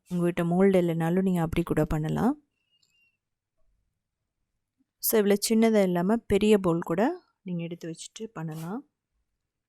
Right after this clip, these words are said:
So, இதே வந்து மெத்தட் தான். உங்களுக்கு வந்து பெரிய ஸ்பாஞ்ச் கேக்குக்கும்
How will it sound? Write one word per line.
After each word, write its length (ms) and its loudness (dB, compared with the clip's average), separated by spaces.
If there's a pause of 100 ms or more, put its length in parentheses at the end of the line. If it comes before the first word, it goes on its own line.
(560)
So, 180 2
இதே 380 2
வந்து 520 0
மெத்தட் 500 -4
தான். 240 -8 (260)
உங்களுக்கு 320 -4
வந்து 220 -2
பெரிய 340 2
ஸ்பாஞ்ச் 420 -2 (100)
கேக்குக்கும் 520 0